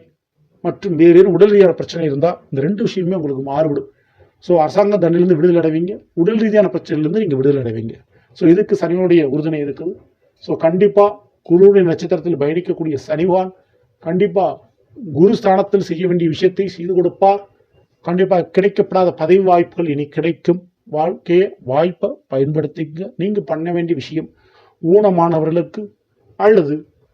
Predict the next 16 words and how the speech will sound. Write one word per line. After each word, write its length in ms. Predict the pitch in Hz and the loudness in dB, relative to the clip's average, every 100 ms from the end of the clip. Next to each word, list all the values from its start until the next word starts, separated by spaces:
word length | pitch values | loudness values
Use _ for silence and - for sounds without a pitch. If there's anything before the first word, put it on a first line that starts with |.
| - | 2
தோல் 240 | 190 220 214 | 4 4 2
வியாதி 300 | 170 165 170 143 | 2 2 0 -4
உள்ளவர்களுக்கு 680 | 156 185 170 170 147 - 208 - 165 | -4 0 0 0 -4 -8 -14 -10 -6
உணவு 200 | 214 233 | -2 2
தானம் 260 | 185 170 202 - _ | 2 2 -2 -8 _
அல்லது 200 | 180 196 156 | 0 2 2
மருத்துவ 360 | 165 220 247 226 | -2 -2 -2 -2
தானம் 260 | 202 160 160 | -2 -4 -8
செய்யுங்க. 340 | - 151 151 160 - - | -10 -8 -8 -8 -12 -10
கண்டிப்பா 320 | 160 180 185 180 | -8 -8 -8 -8
நன்மை 240 | 143 156 160 | -8 -8 -8
நடக்கும். 380 | 143 143 - - _ _ _ _ | -8 -10 -14 -20 _ _ _ _
அமாவாசை 460 | 160 220 220 208 220 | 0 4 4 4 0
மற்றும் 240 | 185 175 139 | -4 -8 -8
சனிக்கிழமை 440 | 156 180 196 180 160 | -6 -2 0 0 -2
என்று 180 | 151 | -6